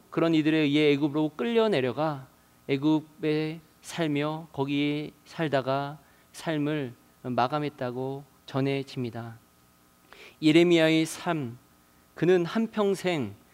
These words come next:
사람들의 오해를 받았고 조롱을 받았습니다.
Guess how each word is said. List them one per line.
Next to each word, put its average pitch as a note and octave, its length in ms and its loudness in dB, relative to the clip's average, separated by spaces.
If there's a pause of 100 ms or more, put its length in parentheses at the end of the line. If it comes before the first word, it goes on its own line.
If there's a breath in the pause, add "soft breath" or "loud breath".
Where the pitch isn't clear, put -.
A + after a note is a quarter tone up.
(120)
사람들의 D#3+ 840 2
오해를 D#3+ 380 4
받았고 D3+ 680 -2 (320)
조롱을 D#3 640 0
받았습니다. A#2+ 840 -8